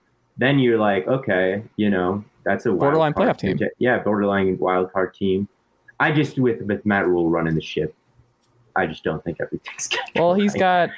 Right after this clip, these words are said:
Speaker 2: a couple more months to ride this out, and then he'll be at Nebraska coaching the Huskers next year.
Speaker 1: Yes, sir.
Speaker 2: Um, Evan, what do you think about all this? Are you a Panthers believer? Do you like this, uh, situation for Baker,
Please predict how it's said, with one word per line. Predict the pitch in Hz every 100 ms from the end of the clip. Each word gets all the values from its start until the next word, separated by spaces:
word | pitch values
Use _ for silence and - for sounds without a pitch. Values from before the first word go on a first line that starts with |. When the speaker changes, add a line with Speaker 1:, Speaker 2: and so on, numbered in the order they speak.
| -
Speaker 2:
a | -
couple | 165
more | 175 170
months | 143 127
to | -
ride | 120 117 123
this | 131 113
out, | 107 101
and | 104
then | 107
he'll | 113
be | 95 101 101
at | -
Nebraska | 85 90 82 76 - 90 -
coaching | - - - 87 76
the | -
Huskers | - - - - - -
next | - - -
year. | -
Speaker 1:
Yes, | 87 -
sir. | - 92 87 85 -
Speaker 2:
Um, | 127 120 117 117 117 110 104 104 - _ _ _
Evan, | 175 196 123
what | 117 147
do |
you | 175
think | 165 107
about | 92 80
all | 69 69
this? | 67 113
Are |
you | 117 123
a | 127
Panthers | - 131 143 139
believer? | 135 139 139 143
Do | 127
you | 117 120
like | 117 127 -
this, | 139 139 - -
uh, | - 139 139 135
situation | 147 139 147 139 151 139
for | 143
Baker, | 139 135 147 143